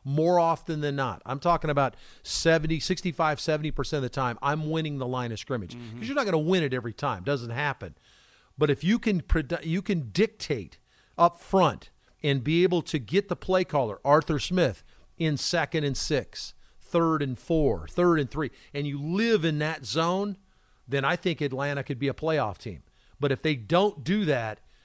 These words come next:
Speaker 1: now all of a sudden Ryan's having to drop, you mentioned, forty plus times a game. Uh, is he gonna be able to make enough plays? And then you put a lot of stress on not converting on third down. And if you don't win the third down battle,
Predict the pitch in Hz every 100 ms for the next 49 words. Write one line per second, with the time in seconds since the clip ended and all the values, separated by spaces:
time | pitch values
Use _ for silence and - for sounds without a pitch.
0 | _ 135 147 185 165 - 170 151 139 131
1 | - _ _ _ 135 147 165 170 156 165
2 | 151 139 113 139 135 - 151 151 147 -
3 | 123 - 156 156 139 139 147 - 151 131
4 | 117 110 135 139 135 123 _ - - 131
5 | 120 117 110 - _ _ _ - 175 180
6 | 151 160 156 160 147 135 143 147 139 123
7 | - - 147 143 135 123 147 156 147 -
8 | 151 123 143 165 - - 156 143 139 123
9 | 123 160 - - 165 127 180 208 170 120
10 | 120 - _ - 143 135 - 170 156 143
11 | 160 147 127 113 127 104 156 185 180 185
12 | 160 - 175 165 165 180 170 139 127 120
13 | 117